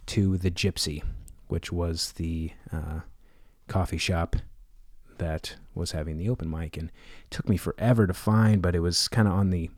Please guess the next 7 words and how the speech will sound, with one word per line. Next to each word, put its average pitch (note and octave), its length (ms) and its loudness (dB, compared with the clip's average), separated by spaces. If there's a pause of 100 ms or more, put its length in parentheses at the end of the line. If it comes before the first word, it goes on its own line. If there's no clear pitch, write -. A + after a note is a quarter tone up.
the G2+ 140 -4
outskirts G2 580 -4
of E2 100 -4
the D#2+ 60 -4
downtown E2+ 760 -2 (600)
of G2+ 140 0
Tulsa. F2 580 0